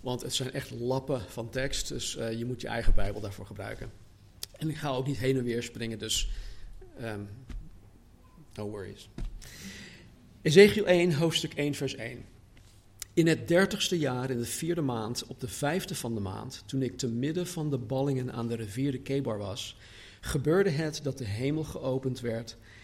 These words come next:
en ik visioenen van God kreeg te zien. Op de vijfde van de maand, het was het vijfde jaar van de ballingschap van koning Joachim, kwam het woord van de Heere uitdrukkelijk tot Ezekiel, de zoon van Buzi, de priester,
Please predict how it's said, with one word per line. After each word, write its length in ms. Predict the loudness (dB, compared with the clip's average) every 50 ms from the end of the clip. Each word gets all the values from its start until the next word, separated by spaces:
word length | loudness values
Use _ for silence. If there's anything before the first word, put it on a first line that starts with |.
| -20 -20 -20 -8 -4
en 200 | -4 -2 -2 -2 -2
ik 200 | -4 -4 -4 -6
visioenen 680 | -10 -6 -6 -4 -4 -4 -2 0 0 0 2 0 -2
van 240 | -2 -4 -6 -6 -6
God 340 | -8 -8 -8 -8 -8 -8 -8
kreeg 320 | -8 -8 -6 -6 -6 -8
te 140 | -10 -10 -10
zien. 320 | -8 -8 -8 -10 -12 -14 -16 -18 -20 -20 -20 -20 -20 -20 -20 -20 -20 -20 -20 -20 -20 -20 -20 -20 -10
Op 140 | -10 -8 -6
de 80 | -6 -6
vijfde 440 | -2 0 2 4 4 2 0 -2 -4
van 180 | -2 0 0
de 60 | 0
maand, 380 | 0 0 0 -2 -4 -6 -8 -8
het 120 | -10 -6
was 160 | -4 -2 -2 -2
het 140 | -2 -4
vijfde 380 | -4 -4 -2 -2 -2 -2 -2 0
jaar 240 | 0 0 0 0 -2
van 120 | -2 -2
de 60 | -2
ballingschap 460 | -2 -2 -2 -2 -2 -4 -6 -6 -8 -8
van 200 | -8 -8 -8 -6
koning 320 | -4 -2 0 0 0 0
Joachim, 600 | 0 0 0 0 0 -2 -6 -8 -8 -8 -10 -10 -12 -16 -20 -20 -20 -20 -20 -20 -16
kwam 320 | -6 -2 0 2 2 4 2
het 240 | 2 0 0 -2
woord 280 | 0 2 2 2 2 0
van 180 | -2 -2 -2 -2
de 80 | -2
Heere 340 | -2 -2 0 0 0 -2 -4 -6
uitdrukkelijk 960 | -8 -8 -8 -8 -10 -14 -14 -10 -4 -2 -2 -2 -2 -2 -4 -4 -4 -6 -10 -10
tot 240 | -6 -6 -6 -6 -4
Ezekiel, 720 | -6 -6 -4 -2 -2 -2 -2 -4 -8 -8 -8 -10 -10 -12 -14 -18 -20 -20 -20 -20 -16 -12
de 80 | -8
zoon 300 | -6 -4 0 0 0 0
van 200 | 0 -2 -4 -2
Buzi, 500 | -2 -4 -4 -4 -4 -6 -6 -8 -10 -10 -12
de 100 | -12 -8
priester, 560 | -4 -4 -2 -2 -2 -2 -4 -6 -8 -10